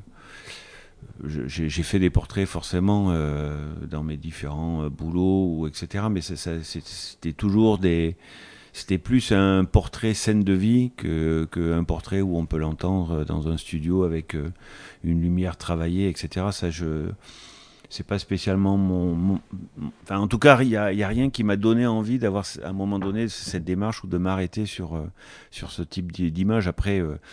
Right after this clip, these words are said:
quand on fait la Provence, quel que soit le, le sujet, euh, forcément, euh, on va vers les gens et donc, euh,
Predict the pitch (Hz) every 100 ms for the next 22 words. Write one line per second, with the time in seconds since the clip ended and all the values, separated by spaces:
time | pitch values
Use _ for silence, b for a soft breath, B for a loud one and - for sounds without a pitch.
0 | B B B 80 85 87 85 95 90 90
1 | - 92 113 113 92 87 82 87 - 101
2 | 95 85 80 80 82 78 90 87 113 107
3 | 82 69 82 - 82 101 98 80 - -
4 | B B B B B 80 78 82 85 85
5 | 87 85 107 117 104 82 82 85 85 -
6 | 78 73